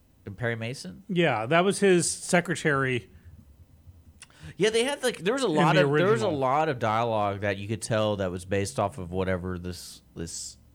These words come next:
Speaker 1: uh,
Speaker 2: Yeah, uh,
Speaker 1: source material
Speaker 2: yeah, Raymond
Speaker 1: is.
Speaker 2: Ch-, uh, Raymond Chandler, I think,
Speaker 1: Because
Speaker 2: created
Speaker 1: they, they, they skipped a bunch of stuff, and I was like, "I guess I need to read a book or something to understand." Like, yeah, Della Street, is that what you said?
Speaker 2: Yeah,
Speaker 1: Yeah,
Speaker 2: that was
Speaker 1: she's in it.
Speaker 2: Okay.
Speaker 1: Um, but yeah, uh, overall,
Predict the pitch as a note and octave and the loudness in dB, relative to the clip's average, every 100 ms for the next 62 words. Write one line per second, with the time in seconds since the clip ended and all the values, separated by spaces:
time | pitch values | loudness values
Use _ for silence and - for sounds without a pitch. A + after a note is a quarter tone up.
0 | - D#3 D3+ C#3+ D3+ - A#2 G#2 - E3 | -4 0 2 4 2 2 -4 -6 -4 0
1 | D#3 D#3+ E3+ D3 - D3+ C#3+ C#3 D#3+ C#3 | 2 4 4 2 -2 0 0 2 0 -2
2 | D3 C#3 C3 A2+ A2 A#2 A2+ A2 B2+ G#2+ | -2 -2 -2 -2 -4 -4 -2 0 2 2
3 | G#2 G2+ - A#2 B2+ B2+ D#3+ D#3+ A#2+ B2+ | 2 -2 -2 -2 0 0 0 -2 -2 -2
4 | C#3+ D3 - C#3 B2 - - - G2 G2+ | -2 -4 -4 0 0 -2 -14 -8 -6 -2
5 | G#2+ A2+ G#2 - G2+ G2 F#2 F#2+ G2 G#2 | -4 -4 -6 0 2 2 -2 -4 -4 -4
6 | A#2 E3+ G3 D#3+ D3+ C3 F2+ E2+ - - | -4 -4 -6 -4 -4 -4 -4 -6 -16 -10
7 | G#2 A2+ E2+ F#2+ F#2+ - F#2+ - E2+ F2 | -4 -4 -2 -2 -4 -4 -12 -12 -8 -6
8 | F2 F2 - F#2 E2+ E2 - G#2 F2 G#2 | -6 -8 -8 -6 -6 -8 -4 -4 0 -2
9 | G#2 - A#2 B2+ E2 F#2+ G#2 A2 - C3 | -2 -4 -6 -6 -6 -6 -6 -4 -4 2
10 | E3 C3 G2+ - - C#3 C3 B2 F#2+ F2 | 4 2 0 -8 -2 0 0 -2 -4 -6
11 | F2 F2 F#3+ D#3+ A2 - _ - F2+ E2 | -8 -6 -8 -8 -10 -14 _ -10 -8 -8
12 | D2+ B1 B1 - _ _ _ _ _ - | -10 -14 -18 -20 _ _ _ _ _ -10
13 | - - A2 F2 - - - G#2+ G2+ C3+ | -8 -4 -4 -2 -6 -12 -6 -2 2 0
14 | C#3+ A#2 A2 G#2+ F#2+ | 2 2 2 0 -2